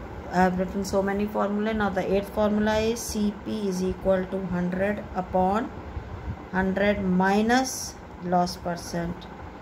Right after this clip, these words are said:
into S P. So these are the eight formulae which I have written for you. And now by seeing these formulae,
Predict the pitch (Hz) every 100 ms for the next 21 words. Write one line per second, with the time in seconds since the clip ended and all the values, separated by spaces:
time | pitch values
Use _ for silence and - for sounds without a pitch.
0 | - - 185 180 180 233 302 381 - -
1 | - - - - 160 - - - - -
2 | - - - - - - - - - -
3 | - - - - - - - - - -
4 | - - - - - - - - 196 190
5 | 180 185 214 214 208 208 202 208 220 -
6 | 220 202 196 196 202 247 - - - -
7 | - - - - - - - - - -
8 | - - - - - - 180 190 196 185
9 | 180 185 190 196 190 196 247 - - -
10 | - - - - - - - - - -
11 | - - - - - - - - - -
12 | - - - - - - 180 180 190 202
13 | 208 - - 175 180 185 180 208 226 214
14 | 220 208 214 196 196 202 226